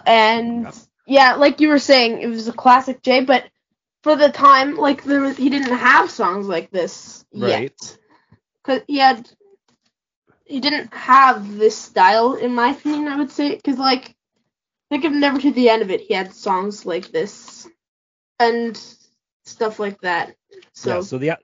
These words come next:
Speaker 2: the album before is Between the Bridges. Any of his songs on there remind you of this style or not?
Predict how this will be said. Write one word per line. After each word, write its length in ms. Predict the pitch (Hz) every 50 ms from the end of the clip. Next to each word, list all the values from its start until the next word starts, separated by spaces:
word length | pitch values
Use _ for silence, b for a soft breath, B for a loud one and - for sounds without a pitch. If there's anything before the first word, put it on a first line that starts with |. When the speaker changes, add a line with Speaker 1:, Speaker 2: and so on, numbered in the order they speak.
| _ _
Speaker 2:
the 100 | 139 151
album 140 | 160 175 180
before 240 | 175 143 170 165 156
is 80 | 143
Between 320 | - 131 123 - 156 151 147
the 60 | 135
Bridges. 380 | 107 131 131 123 113 104 90 123
Any 180 | 123 127 135
of 60 | 139 127
his 120 | 131 -
songs 300 | - 131 123 123 120 117
on 120 | 127 110
there 400 | 107 110 110 117 123 131 139 143 151 _ _
remind 400 | _ - 113 113 120 120 123 120
you 220 | 127 135 135 135 123
of 120 | 120 113
this 160 | 117 127 120
style 320 | - - 131 127 143 139 117
or 80 | 101
not? 140 | 92 82